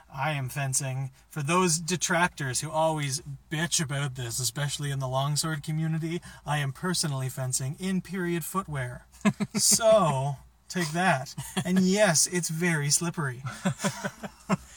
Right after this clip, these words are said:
Speaker 2: Yeah, it, uh, I'm doing them, uh, I'm fencing in some Walmart, uh, dress shoe specials. Uh, definitely not period.
Speaker 1: Yeah.
Speaker 2: But, uh, they kind of sort of look the part, so, uh, I do need to get my,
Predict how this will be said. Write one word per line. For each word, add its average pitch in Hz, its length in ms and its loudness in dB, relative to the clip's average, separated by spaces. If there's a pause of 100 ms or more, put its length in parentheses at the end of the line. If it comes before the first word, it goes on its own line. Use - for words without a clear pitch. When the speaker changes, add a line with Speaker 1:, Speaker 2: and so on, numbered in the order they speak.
(520)
Speaker 2:
Yeah, 139 300 4
it, 156 320 -2
uh, 139 460 0
I'm 147 160 -2
doing 151 260 -2
them, 143 240 0
uh, 131 500 -2
I'm 139 280 -4 (160)
fencing 165 380 2
in 143 120 2
some 131 240 4
Walmart, 139 720 4
uh, 131 140 0
dress 135 240 0
shoe 135 240 -4
specials. 123 720 -2
Uh, 120 200 -4
definitely 143 300 2
not 131 200 4
period. 143 400 -4 (460)
Speaker 1:
Yeah. 147 280 0 (100)
Speaker 2:
But, 123 300 6
uh, 123 160 8
they 123 120 0
kind 135 320 4
of 120 60 4
sort 123 220 4
of 120 80 -2
look 117 140 -2
the 120 100 -4
part, 120 340 0
so, 120 400 -4 (140)
uh, 123 420 -2
I 131 100 0
do 151 140 4
need 143 160 2
to 143 60 0
get 139 140 0
my, 127 200 2